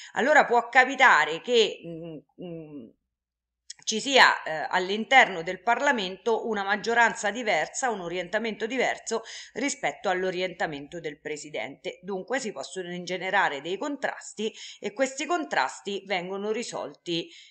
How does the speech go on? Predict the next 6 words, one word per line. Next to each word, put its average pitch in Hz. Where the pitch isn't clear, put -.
eh, 147
dalla 165
Corte 143
Suprema. 131
Allora, 277
eh, -